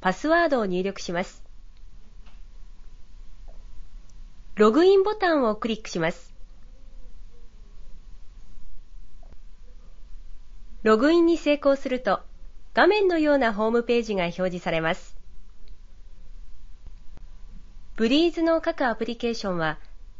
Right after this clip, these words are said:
画面上部にあるタブより使用することができます。各タブ、および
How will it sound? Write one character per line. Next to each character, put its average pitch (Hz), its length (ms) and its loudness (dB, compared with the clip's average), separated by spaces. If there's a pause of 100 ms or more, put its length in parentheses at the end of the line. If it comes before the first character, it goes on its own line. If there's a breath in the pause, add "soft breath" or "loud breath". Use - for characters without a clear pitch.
(120)
画 277 140 8
面 349 300 4
上 320 220 2
部 285 140 0
に 240 160 0
あ 208 100 2
る 180 140 -2
タ 185 160 -4
ブ 214 120 0
よ 233 180 0
り 185 180 -2
使 - 200 -4
用 202 120 2
す 208 140 -6
る 208 80 -4
こ 214 120 -4
と 220 120 -2
が 202 100 0
で 160 80 -2
き 147 140 -8
ま 143 100 -2
す。 - 220 -10 (1400)
各 294 240 2
タ 175 180 -4
ブ、 - 220 -4 (480)
お 220 80 0
よ 220 160 2
び 175 240 -2